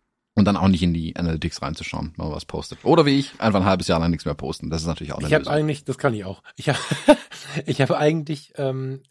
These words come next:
Speaker 2: glaub ich, darüber nochmal echt einen, einen richtigen Schritt gemacht im Verständnis.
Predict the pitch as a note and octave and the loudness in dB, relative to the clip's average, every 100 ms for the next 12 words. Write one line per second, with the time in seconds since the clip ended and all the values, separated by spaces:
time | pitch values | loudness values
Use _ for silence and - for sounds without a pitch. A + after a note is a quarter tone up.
0 | C3+ C3+ D#3 D3 D3+ C#3+ E3 D#3 D3+ D3+ | -10 -4 -4 2 2 2 0 0 0 0
1 | D3+ D#3+ E3+ C#3+ - D3 C#3 C#3+ D3 C#3+ | -2 -2 -4 -10 -8 -6 -6 -8 -10 -8
2 | D#3+ D3+ - E3+ - C#3 - C#3 C3+ B2+ | -6 -8 -6 -8 -6 -6 -8 -12 -12 -8
3 | C#3 C3 B2 - | -8 -10 -14 -20